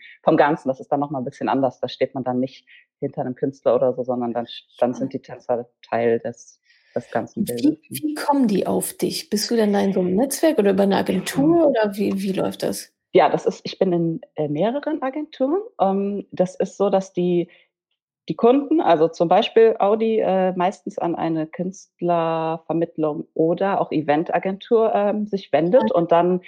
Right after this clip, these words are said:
Speaker 2: Ja.
Speaker 1: einmal das ganze Event organisieren möchte, aber dann natürlich noch die passenden Künstler dazu. Also, seien das, äh, Musiker, Tänzer, was auch immer, was man alles so braucht. Ähm,
Speaker 2: Ja.
Speaker 1: und es geht dann entweder noch mal weiter an noch 'ne kleinere Agentur, wo ich dann drin bin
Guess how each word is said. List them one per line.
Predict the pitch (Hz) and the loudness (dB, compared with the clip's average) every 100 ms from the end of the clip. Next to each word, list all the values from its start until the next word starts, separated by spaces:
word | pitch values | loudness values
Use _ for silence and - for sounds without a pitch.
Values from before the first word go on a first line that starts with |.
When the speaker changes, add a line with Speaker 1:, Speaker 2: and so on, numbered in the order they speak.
| - | -12
Speaker 2:
Ja. | - | -4
Speaker 1:
einmal | 156 170 175 | 0 2 2
das | - | 0
ganze | 160 - | -2 -2
Event | 156 151 - | 0 2 2
organisieren | 208 226 226 220 233 | 0 0 0 0 0
möchte, | 220 240 - | 0 0 2
aber | - 160 | 2 2
dann | 160 | 2
natürlich | 175 - 165 | 0 -2 -6
noch | 165 | -6
die | - | -8
passenden | - 160 - 170 | -6 -4 -4 -2
Künstler | 190 180 120 | 0 0 0
dazu. | 113 - 127 | 0 2 2
Also, | 120 127 | 2 2
seien | 135 143 139 | 2 2 2
das, | 139 - | -2 -2
äh, | - | 0
Musiker, | 139 165 165 165 160 151 147 147 | 0 0 -2 -2 0 2 2 0
Tänzer, | 147 147 - 139 | 0 -4 -2 -4
was | 147 - | -4 -10
auch | - | -8
immer, | - 160 | -4 -2
was | 147 | -4
man | 143 131 | -4 -2
alles | 135 143 | -2 -4
so | 131 | -8
braucht. | - 131 196 - - - - - - | 0 0 0 -4 -20 -20 -20 -6 2
Ähm, | 160 160 | 2 4
Speaker 2:
Ja. | 226 | 2
Speaker 1:
und | 170 | 2
es | 175 | 0
geht | - 160 | 0 2
dann | 175 | 2
entweder | 165 180 175 | 2 2 2
noch | 165 170 | 2 2
mal | 160 | 0
weiter | 165 - | 0 -2
an | 156 | -2
noch | 156 156 | -2 -2
'ne | 151 | -4
kleinere | - 160 214 247 - | -2 0 0 0 -2
Agentur, | 233 247 - 277 330 - _ _ _ _ _ _ | -2 -4 0 0 0 -4 _ _ _ _ _ _
wo | 165 160 175 170 - - - | -2 6 8 6 4 -6 -2
ich | 196 - | 0 4
dann | 180 - | 4 6
drin | 175 | 4
bin | 220 | 6